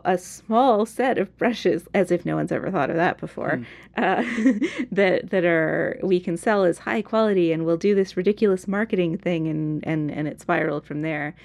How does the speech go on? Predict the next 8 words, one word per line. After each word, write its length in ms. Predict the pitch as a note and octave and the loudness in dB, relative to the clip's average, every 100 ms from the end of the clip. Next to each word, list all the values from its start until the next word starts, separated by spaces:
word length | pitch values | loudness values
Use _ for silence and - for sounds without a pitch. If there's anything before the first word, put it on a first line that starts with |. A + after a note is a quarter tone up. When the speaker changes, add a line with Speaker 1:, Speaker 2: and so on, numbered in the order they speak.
| - - _ | -20 -20 _
Speaker 1:
It's 340 | - C4 - - A3 - - _ _ _ _ | -6 -6 -10 -16 -14 -14 -20 _ _ _ _
Speaker 2:
Yeah, 200 | D#3+ B2+ | -6 -4
so 120 | D#3+ | -2
they'll, 220 | C#3+ D3 | 0 0
they'll 200 | C#3 C#3+ | 0 0
reclaim 540 | B2 A3 - F#3+ F#3+ F#3 | 4 4 4 4 4 2
the 80 | |
bathroom. 420 | E3 C3+ A2 A#2 | -2 -4 -6 -16